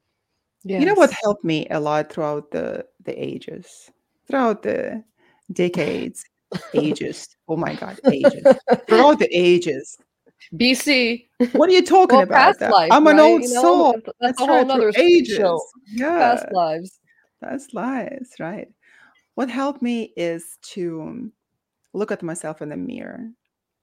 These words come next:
Speaker 1: And a lot of the times when we look at, at ourselves, it's either to get ready to go somewhere, or, uh,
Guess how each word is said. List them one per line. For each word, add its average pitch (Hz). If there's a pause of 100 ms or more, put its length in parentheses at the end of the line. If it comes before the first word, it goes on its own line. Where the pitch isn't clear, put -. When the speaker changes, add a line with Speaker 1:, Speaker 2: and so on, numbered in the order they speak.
(560)
Speaker 1:
And 214
a 214
lot 233
of 220
the 196
times 175
when 175
we 175
look 175
at, 151
at 156
ourselves, 151
it's -
either 170
to 165
get 147
ready 247
to 180
go 208
somewhere, 208 (480)
or, 160
uh, 151